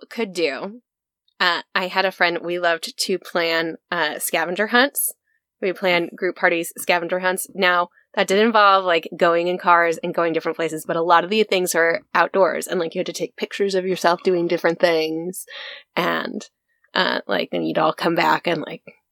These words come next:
share your video scavenger hunt. And I feel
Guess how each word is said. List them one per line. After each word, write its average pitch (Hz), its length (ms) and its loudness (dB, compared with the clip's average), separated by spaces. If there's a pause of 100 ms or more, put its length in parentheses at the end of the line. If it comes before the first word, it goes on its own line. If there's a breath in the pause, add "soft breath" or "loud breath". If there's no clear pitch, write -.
(120)
share 170 540 2
your 185 220 0 (260)
video 180 360 2
scavenger 190 500 0
hunt. - 240 -12 (480)
And 202 360 2 (160)
I - 60 -12
feel 494 140 0